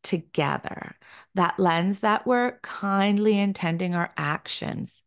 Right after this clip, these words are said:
towards the other person, that lens that we're kindly viewing their actions towards us. That is where we want to start off our connection time together.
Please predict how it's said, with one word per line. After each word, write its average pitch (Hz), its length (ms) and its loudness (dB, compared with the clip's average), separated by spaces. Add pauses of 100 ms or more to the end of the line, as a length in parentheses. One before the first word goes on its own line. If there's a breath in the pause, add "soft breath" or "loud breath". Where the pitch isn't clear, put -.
towards 165 360 -2
the 160 120 -4
other - 160 -4
person, - 420 -8
that 196 280 0
lens 202 440 2 (500 loud breath)
that 185 360 2
we're 214 220 2
kindly 214 680 -2
viewing 208 500 0
their 180 260 0
actions 160 560 -6 (420 loud breath)
towards 208 640 0
us. - 340 -4 (480 soft breath)
That 220 680 2
is 208 300 2
where 190 280 2
we 196 160 0
want 170 560 -4 (420 soft breath)
to 214 120 2
start 170 460 2
off 156 520 2 (160)
our 160 600 2
connection 160 800 -2
time - 580 -2 (180)
together. - 560 -6